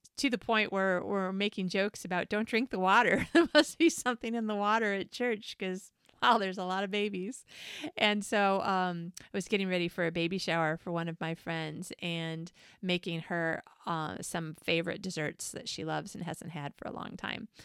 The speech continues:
So I was really focused on that. And because of some things,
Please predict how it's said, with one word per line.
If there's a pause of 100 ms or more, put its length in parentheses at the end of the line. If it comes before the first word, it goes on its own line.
(220)
So
I
was
really
focused
on
that.
And (160)
because (360)
of
some
things,